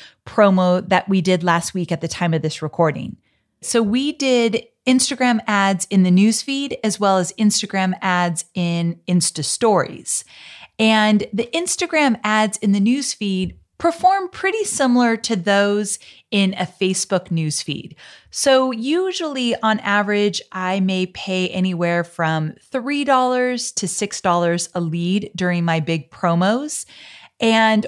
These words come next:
overall, the average was four dollars and fifty-four cents per lead with my Instagram ads, pretty much on par with my Facebook ads. However, for the Insta story ads, I was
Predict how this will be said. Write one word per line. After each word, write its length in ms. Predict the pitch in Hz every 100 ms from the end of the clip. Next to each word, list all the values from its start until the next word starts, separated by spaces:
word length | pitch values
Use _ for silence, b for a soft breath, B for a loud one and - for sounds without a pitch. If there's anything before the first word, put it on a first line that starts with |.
| -
overall, 640 | 320 320 294 233 226 226
the 180 | 214 202 -
average 420 | 196 202 208 -
was 220 | 180 165
four 300 | - 254 254
dollars 460 | 226 208 208 202 -
and 240 | 180 170
fifty-four 580 | 180 175 190 175 175 170
cents 420 | 170 165 165 -
per 460 | - - - 220 220
lead 480 | 196 180 180 170 165 B B
with 160 | 175 170
my 180 | 165 -
Instagram 520 | 180 - 170 170 160
ads, 480 | - 147 165 - - - -
pretty 200 | 381 415
much 200 | 302 -
on 140 | 214 196
par 240 | - 180
with 160 | 170 170
my 140 | 165
Facebook 440 | 170 165 - 160 147
ads. 380 | 131 - - - B B B
However, 920 | - 202 190 240 359 262 147 135 156 - _ -
for 140 | 226
the 180 | 202 - -
Insta 480 | 311 359 - - 220
story 720 | - - 311 339 381 330 -
ads, 580 | 180 175 156 156 160 - B B B
I 120 | 233
was 180 | 262 247